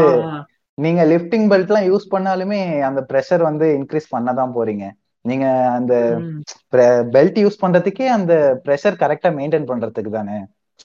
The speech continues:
Speaker 2: இன்ட்ரா அப்டாமினல்
Speaker 1: ஆமா.
Speaker 2: பிரஷர் கரெக்டா மெயின்டெயின் பண்றதுக்கு தான் யூஸ் பண்றீங்க. So அது வந்து அப்படியே பிரிவென்ட் பண்ணிரும் அப்போல்லாம் ஒண்ணும் கிடையாது. அப்புறம் எனக்கு தெரிஞ்ச
Speaker 1: ஓகே.
Speaker 2: வரைக்கும் இந்த சப்போர்ட்டர்லாம் என்னோட ஒப்பீனியன்ல கண்டிப்பா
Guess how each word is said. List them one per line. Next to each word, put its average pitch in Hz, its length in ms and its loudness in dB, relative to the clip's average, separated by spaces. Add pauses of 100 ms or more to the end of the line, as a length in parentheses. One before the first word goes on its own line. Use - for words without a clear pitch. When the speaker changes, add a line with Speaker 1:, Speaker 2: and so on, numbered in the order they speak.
(320)
Speaker 2:
இன்ட்ரா 147 260 0
அப்டாமினல் 127 440 -2
Speaker 1:
ஆமா. - 60 -8
Speaker 2:
பிரஷர் 135 300 -2
கரெக்டா 127 500 0
மெயின்டெயின் 135 360 -4
பண்றதுக்கு 120 320 -6
தான் 120 140 0
யூஸ் 117 180 -6
பண்றீங்க. 104 340 -8
So 135 180 -8 (440)
அது 143 340 0
வந்து 170 280 0
அப்படியே 165 300 -2
பிரிவென்ட் 175 380 0
பண்ணிரும் 147 440 -2
அப்போல்லாம் 139 400 -2
ஒண்ணும் 123 220 -4
கிடையாது. 101 400 -6 (640)
அப்புறம் 180 360 2
எனக்கு 170 320 2
தெரிஞ்ச 202 160 2
Speaker 1:
ஓகே. - 20 4
Speaker 2:
வரைக்கும் 190 320 2
இந்த 170 140 2
சப்போர்ட்டர்லாம் 196 760 2
என்னோட 165 280 -2
ஒப்பீனியன்ல 175 720 0
கண்டிப்பா 151 420 -2